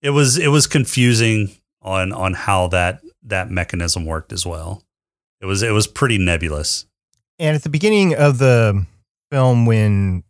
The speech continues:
Speaker 2: Will is going from Dayton to New Greenwich, it seems to take forever as he's going through all these things.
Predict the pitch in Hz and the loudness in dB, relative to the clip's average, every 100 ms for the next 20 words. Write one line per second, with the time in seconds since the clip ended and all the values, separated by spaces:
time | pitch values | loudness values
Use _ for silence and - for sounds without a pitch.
0 | _ 104 117 117 113 107 101 92 - 120 | _ -2 2 4 4 4 2 0 2 4
1 | 107 104 - 107 101 95 92 98 _ _ | 4 2 2 2 2 2 0 -4 _ _
2 | _ _ _ 110 117 113 107 104 - 110 | _ _ _ -2 -2 2 4 4 4 6
3 | 104 101 95 107 98 90 - 120 165 196 | 6 4 2 2 2 2 0 -2 0 0
4 | - 107 139 - 101 101 85 87 95 107 | 0 0 -2 0 -2 0 -2 -4 -2 0
5 | 113 98 92 101 92 92 92 - 90 82 | 0 0 0 -2 -2 -2 -2 -2 -6 -8